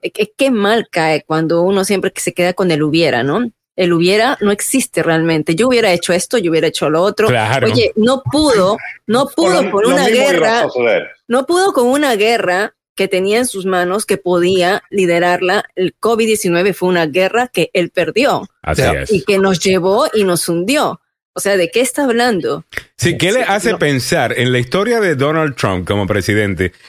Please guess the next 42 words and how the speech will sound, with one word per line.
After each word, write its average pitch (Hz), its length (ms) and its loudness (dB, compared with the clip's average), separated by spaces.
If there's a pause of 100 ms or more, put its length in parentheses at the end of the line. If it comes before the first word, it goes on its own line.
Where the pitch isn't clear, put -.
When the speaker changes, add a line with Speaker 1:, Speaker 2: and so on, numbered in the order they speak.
(120)
Speaker 2:
¿Qué 156 160 0
les 247 220 -2
hace 220 240 -2
pensar 123 720 -2
que 117 180 0
él 139 80 0
hubiese 160 340 0
actuado 131 600 0 (260)
con 123 160 0
mayor 117 460 0
organización 147 840 0
acá, 113 480 0 (320)
eh, 113 400 0
con, 120 280 0
eh, 117 140 0
mayor 117 400 0
estrategia 135 920 0
a-, 110 320 0
acá? 101 360 -2 (280)
Señores, 180 400 0
vamos 190 240 -2
a - 20 -2
estar 180 240 -4
claros. 160 320 0
Yo 165 120 0
siento 185 440 -2
que, 156 160 -2
yo 143 120 0
entiendo 147 520 0
que 107 80 -2
algunos 120 300 0
le 123 100 -2
creyeron 107 680 0
el 107 120 -2
cuento 98 400 -2
que 95 80 -2
este 110 200 -2
hombre 110 260 -2
es - 100 -6
u-, 123 220 -2
un 120 180 0
superhumano. 98 840 -4